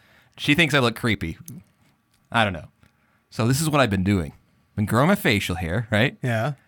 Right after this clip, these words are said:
Speaker 1: Uh, with the beard and, and the mustache.
Speaker 2: Right.
Speaker 1: And, uh, I've been slowly making my beard shorter and shorter <laughs>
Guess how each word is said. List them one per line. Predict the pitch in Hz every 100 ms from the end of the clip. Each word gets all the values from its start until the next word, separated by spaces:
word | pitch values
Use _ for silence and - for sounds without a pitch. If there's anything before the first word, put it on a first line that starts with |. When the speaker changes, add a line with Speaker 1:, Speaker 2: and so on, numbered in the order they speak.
| _ _ -
Speaker 1:
Uh, | 120 113
with | 110 135
the | 113
beard | 117 131 143 143 143
and, | 131 104 101
and | 135 139
the |
mustache. | 113 101 - 87 95 113
Speaker 2:
Right. | 120 117 139 - _ _ _ _ _ 117
Speaker 1:
And, | 123 120
uh, | 120 113 110 -
I've | 120 127
been | 127 113 107
slowly | - - 123 135 160
making | 139 127 135 127
my | 117 101
beard | 113 110 107
shorter | - 127 120 135 139
and | 131 120
shorter | - 135 135 127 101 110 - - - - - _ - _ - - - - _ - _
<laughs> | -